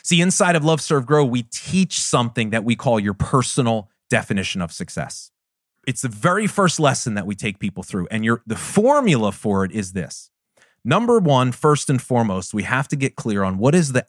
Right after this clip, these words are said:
quality of the life that we wanna live. What do we actually want our life to be? Like, let's just, absent of the business, absent of the money and the accomplishments, what's important to us?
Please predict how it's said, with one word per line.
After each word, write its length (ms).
quality 640
of 100
the 120
life 280
that 140
we 100
wanna 220
live. 280
What 200
do 80
we 160
actually 420
want 380
our 140
life 360
to 100
be? 260
Like, 220
let's 380
just, 340
absent 500
of 260
the 80
business, 640
absent 460
of 160
the 80
money 320
and 100
the 60
accomplishments, 760
what's 240
important 460
to 140
us? 160